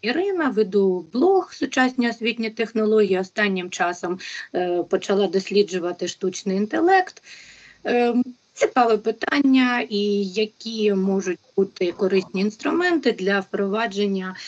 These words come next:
е, в освітній навчальний процес. Такими питаннями ми намагаємося ділитися в нашому клубі, наші зустрічі, опанування певних ресурсів, розказуємо або детально, або, е, робимо огляд, е,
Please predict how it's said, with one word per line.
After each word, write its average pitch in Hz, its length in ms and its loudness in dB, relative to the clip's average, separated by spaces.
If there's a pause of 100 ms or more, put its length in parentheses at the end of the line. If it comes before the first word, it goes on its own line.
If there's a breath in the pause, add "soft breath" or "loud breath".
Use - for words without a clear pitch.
(240 loud breath)
е, - 40 -6 (720)
в 208 220 6 (160)
освітній 185 480 -2
навчальний 175 600 -2
процес. - 560 -10 (480 loud breath)
Такими 240 300 2
питаннями 208 720 0
ми 180 220 0 (100)
намагаємося 185 760 2
ділитися 180 580 0
в 175 60 -10
нашому 175 460 -8
клубі, 330 360 4
наші 226 360 0
зустрічі, 208 640 -2 (320 loud breath)
опанування 196 680 2
певних 214 400 -2
ресурсів, 320 680 0
розказуємо 190 680 0
або 190 180 -2
детально, 269 540 2
або, 190 460 0 (340 loud breath)
е, 185 240 4
робимо 190 460 2
огляд, 302 440 4 (120)
е, 226 200 2